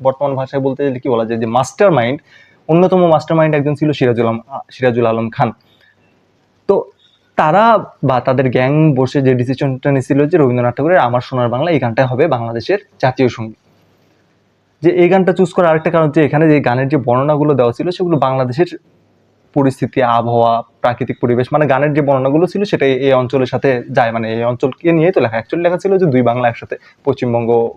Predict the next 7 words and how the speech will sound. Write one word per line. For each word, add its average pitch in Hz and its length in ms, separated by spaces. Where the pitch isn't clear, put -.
বাংলাদেশ, 113 560
এই 123 240
দুটো 135 240
অঞ্চলকে, 123 520
মানে 120 160
বাংলা 127 480
বলতে 127 560